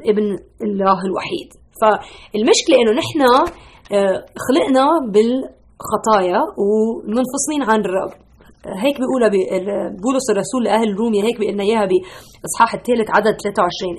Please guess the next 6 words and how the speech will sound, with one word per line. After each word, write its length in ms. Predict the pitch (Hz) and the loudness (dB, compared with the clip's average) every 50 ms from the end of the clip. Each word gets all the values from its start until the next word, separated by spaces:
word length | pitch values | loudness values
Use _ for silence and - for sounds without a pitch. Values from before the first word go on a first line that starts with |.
| - 269 | -2 -2
"إذ 60 | 262 - - - - - - - - 202 | -2 -2 -6 -14 -20 -20 -20 -4 -2 0
الجميع 400 | 208 - 240 240 247 294 339 381 | 2 4 4 4 4 4 6 6
أخطأوا 720 | 330 - - - - - - - 247 226 220 214 214 240 294 330 - - - - - - - - - _ - - - - - - - - - - | 6 6 6 4 4 2 -2 0 0 4 6 6 6 6 4 0 -2 -8 -18 -20 -20 -20 -20 -20 -20 _ -20 -20 -20 -20 -20 -20 -20 -10 2 4
و، 40 | 214 | 6
آه، 1300 | 208 208 208 208 214 214 202 - - - - _ _ _ _ - - - 196 190 180 185 196 196 196 - - - - - - - - - - _ _ - | 8 8 8 6 4 2 0 -4 -10 -20 -20 _ _ _ _ -20 -16 -10 -8 -6 -6 -6 -6 -8 -10 -10 -14 -20 -20 -20 -20 -20 -20 -20 -20 _ _ 4
أعوزهم، 920 | 233 269 277 277 247 247 226 - 226 214 208 196 233 247 262 269 294 285 | 6 8 8 8 8 6 6 6 6 6 6 6 6 6 4 4 0 -4